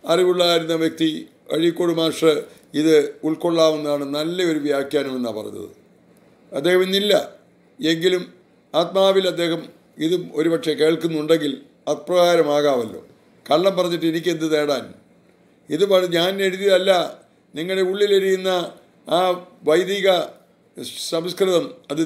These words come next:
ദൈവികതയാണ്. അതാണ് നിങ്ങളെ കൊണ്ട് എഴുതിച്ചതെന്ന് തുറന്നു പറയാനും അദ്ദേഹം മടിച്ചില്ലെന്നുള്ളത് ഓർക്കണം. അപ്പോൾ ഇതെൻ്റെതല്ല,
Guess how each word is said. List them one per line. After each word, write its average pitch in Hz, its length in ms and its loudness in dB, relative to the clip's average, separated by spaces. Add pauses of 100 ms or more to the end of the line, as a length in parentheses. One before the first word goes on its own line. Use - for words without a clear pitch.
ദൈവികതയാണ്. 185 720 2 (360)
അതാണ് 190 320 2
നിങ്ങളെ 180 280 -2
കൊണ്ട് 175 220 -4
എഴുതിച്ചതെന്ന് 185 600 0
തുറന്നു 196 320 0
പറയാനും 170 380 2 (480)
അദ്ദേഹം 160 320 2
മടിച്ചില്ലെന്നുള്ളത് 160 720 -2
ഓർക്കണം. 127 320 -4 (220)
അപ്പോൾ 135 220 -6
ഇതെൻ്റെതല്ല, 175 540 2